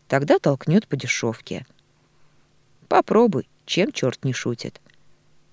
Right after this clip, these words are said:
Ещё пару минут постояли на крыльце здания, где снимали офис. И я собрался заходить, но Пашка меня ошарашил. «Ты это, слышь, Андрюх,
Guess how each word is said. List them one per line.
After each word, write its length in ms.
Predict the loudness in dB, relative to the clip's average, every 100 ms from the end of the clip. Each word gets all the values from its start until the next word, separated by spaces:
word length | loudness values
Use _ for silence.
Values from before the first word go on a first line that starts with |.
| _
Ещё 560 | -4 -2 -2 -2 -2 -2
пару 280 | 2 0 2
минут 340 | 0 0 -2
постояли 520 | -4 -6 -4 -4 -4
на 120 | -4 -4
крыльце 440 | -6 -6 -6 -6
здания, 420 | -2 -2 -2 -2
где 160 | -2 -4
снимали 480 | -4 -8 -6 -8 -10
офис. 460 | -12 -14 -16 -20 -20 _ _ _ -20 -20 -10 2
И 100 | 4
я 200 | 6 4
собрался 500 | 2 2 0 0 -2
заходить, 640 | 0 2 4 2 2 -10 _ _
но 200 | -2 -2
Пашка 360 | 0 0 0 2
меня 280 | 4 4 4
ошарашил. 680 | -2 -2 -4 -4 -8 -10 -14 _ _ _ _ _ _ _ _ -20 -20 _ 4
«Ты 140 | 6
это, 340 | 6 6 2 0
слышь, 380 | 2 4 4
Андрюх, 480 | 4 4 4 2 -2